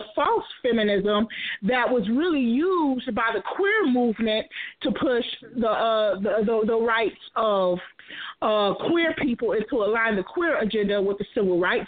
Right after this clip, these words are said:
agenda. And so many black men, when they refer to black feminism, that's what they're referring to. They have no knowledge, you know, and no historical context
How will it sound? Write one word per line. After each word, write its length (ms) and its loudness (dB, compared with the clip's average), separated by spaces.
agenda. 500 -4
And 220 0
so 160 2
many 380 2
black 280 0
men, 200 2
when 120 2
they 140 2
refer 420 0
to 80 -2
black 260 0
feminism, 500 0
that's 380 -2
what 160 0
they're 240 2
referring 520 0
to. 120 0
They 300 0
have 220 0
no 300 0
knowledge, 560 0
you 100 0
know, 200 2
and 140 0
no 180 0
historical 600 -2
context 680 0